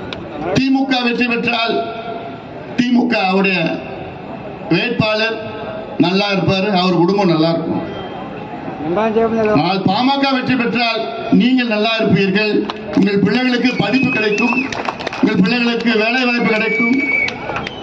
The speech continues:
கள்ளச்சாராயம் ஒழிக்கப்படும். இந்த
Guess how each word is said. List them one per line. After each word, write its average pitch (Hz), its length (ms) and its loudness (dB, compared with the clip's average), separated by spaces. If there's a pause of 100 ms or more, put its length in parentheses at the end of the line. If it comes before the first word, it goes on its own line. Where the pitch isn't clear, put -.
(220)
கள்ளச்சாராயம் 226 760 2
ஒழிக்கப்படும். 262 600 2 (1000)
இந்த 240 140 4